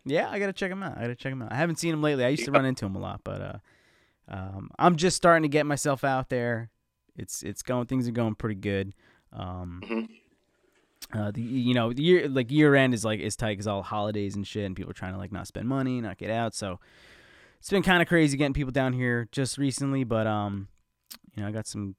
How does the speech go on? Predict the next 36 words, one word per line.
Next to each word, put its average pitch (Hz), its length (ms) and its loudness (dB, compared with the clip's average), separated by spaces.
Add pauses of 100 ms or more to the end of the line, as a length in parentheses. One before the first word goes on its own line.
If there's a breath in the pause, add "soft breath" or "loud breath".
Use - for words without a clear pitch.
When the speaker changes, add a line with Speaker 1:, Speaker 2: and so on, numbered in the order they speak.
Speaker 1:
some 104 200 -8
good 110 240 -6
things 113 260 -4
set 107 160 -2
up 107 100 -4
for - 140 -10
the, 95 320 -4
for - 120 -10
the 101 100 -4
end 104 120 -2
of 98 80 -6
the 101 60 -6
year. 117 420 -2 (140)
Uh, 90 540 -8
I'm, - 220 -14
I'm 87 120 -8
gonna 87 220 -10 (440)
kinda 117 200 -2
change 120 340 -2
things 113 260 -2
up 117 160 0
for 101 380 -2
the 101 100 -4
new 110 100 2
year 120 220 2
coming, 135 440 -2 (480)
but 110 120 -2
it's 113 140 -6
just - 180 -6
gonna 120 180 0
be, 113 580 -2 (360)
you 113 140 -2
know, 104 200 0
tightening 120 380 -2
things 113 300 -2
up 127 240 0